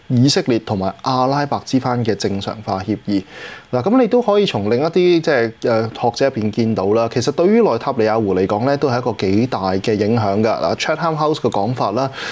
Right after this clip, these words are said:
就係內塔尼亞胡呢，其實呢，即係不嬲都話俾人哋聽呢，佢自己叫做 Mister Security。以色列嘅總理內塔尼亞胡呢，就係一個安全先生。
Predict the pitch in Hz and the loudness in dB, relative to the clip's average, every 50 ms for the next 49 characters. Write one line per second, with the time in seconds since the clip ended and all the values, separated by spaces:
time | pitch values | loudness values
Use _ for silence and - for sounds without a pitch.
0 | - - - - 196 196 180 185 185 175 180 180 180 170 175 175 190 170 147 131 | -12 -10 -4 -2 0 0 0 2 0 2 2 2 0 0 0 0 -2 0 2 2
1 | 139 151 156 156 131 113 101 110 131 160 175 165 - - 107 101 98 123 110 127 | 2 2 0 0 -2 0 0 2 2 0 0 -2 -2 -4 -4 -2 -2 -4 -2 -2
2 | 147 151 151 147 - 160 131 120 - - - 160 156 156 156 147 147 147 147 143 | -2 -2 -2 0 0 2 2 0 0 -2 -4 -4 -2 -2 -2 -2 -2 -2 -2 0
3 | 160 156 139 123 92 95 - 113 131 123 104 92 95 95 - - 131 123 127 139 | 0 2 2 2 0 0 0 0 0 0 -2 -4 -6 -8 -6 -6 -4 -4 -2 -4
4 | 135 - - - - - - - 131 135 156 160 - - 147 135 - 131 123 156 | -4 -6 -10 -18 -18 -16 -8 -2 0 2 2 0 0 0 0 0 2 2 0 0
5 | 165 160 - 143 120 127 113 107 110 127 160 170 160 - - - 170 160 - - | 0 0 -2 -2 0 0 0 0 2 2 2 0 0 -2 -2 -2 -2 0 -2 -6
6 | 127 - - - 170 151 123 107 - 110 85 - 120 110 113 123 131 - 147 - | -8 -6 -2 0 2 2 2 2 0 -4 -6 -6 -4 -2 0 0 0 0 -2 -2
7 | 123 98 - 113 - 110 110 131 135 120 110 104 98 101 95 - 113 104 101 90 | -2 -2 -2 -2 -2 -2 -4 0 0 0 2 2 0 -2 -2 -4 -4 -2 -2 -2
8 | 101 107 - 101 90 87 123 131 - 123 101 95 95 95 98 98 117 123 120 117 | -2 -4 -4 -6 -6 -4 -4 -4 -4 -4 -4 -4 -6 -8 -8 -8 -8 -6 -6 -6
9 | 110 113 123 135 139 139 135 - - 107 - 98 - - 127 120 120 - 131 127 | -4 0 0 0 0 0 -2 -4 -6 -10 -10 -8 -6 -4 -2 -2 -2 -2 -4 -4
10 | 127 | -4